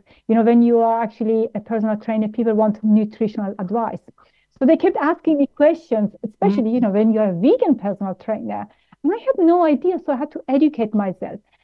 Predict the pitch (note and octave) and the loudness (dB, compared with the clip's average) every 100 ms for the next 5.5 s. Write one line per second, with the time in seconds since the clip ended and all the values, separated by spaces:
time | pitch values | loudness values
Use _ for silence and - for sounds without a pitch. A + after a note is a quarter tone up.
0 | _ C4+ C4 B3 - D#4 F4+ - D4 B3+ | _ 2 2 0 -2 0 0 -2 -4 -4
1 | - B3 B3 A3+ A3 A3+ A#3 A3 _ - | -6 -6 -4 -2 0 0 0 -4 _ -20
2 | _ - A#4 F#4+ F4+ B3+ B3 C4 D4 D4 | _ -8 0 0 0 -2 0 0 -2 -10
3 | - - D4 D4+ E4 E4 C4 A#3 - A#3+ | -8 -4 0 0 -2 2 2 2 -2 -2
4 | A#3 - B3+ C4+ D#4 D4+ C#4+ C4 A#3+ A#3+ | -2 -2 2 2 0 -2 -2 -2 -2 -4
5 | A#3 C4 B3 B3 | -4 -2 0 0